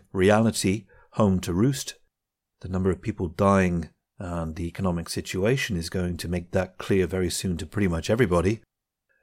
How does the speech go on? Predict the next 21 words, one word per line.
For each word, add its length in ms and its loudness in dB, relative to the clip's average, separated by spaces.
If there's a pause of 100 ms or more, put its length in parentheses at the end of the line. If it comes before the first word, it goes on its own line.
(120)
And 60 -4
in 60 0
fact, 400 2
uh, 240 8
some 240 0
of 60 2
the 60 4
Stoics 400 6
lived 300 6
through 320 4
a 60 4
time 440 2
of 200 2
plague 420 6
or 100 8
pandemic 680 0
themselves. 920 4
How 80 0
about 240 2
Marcus 540 2
Aurelius? 640 4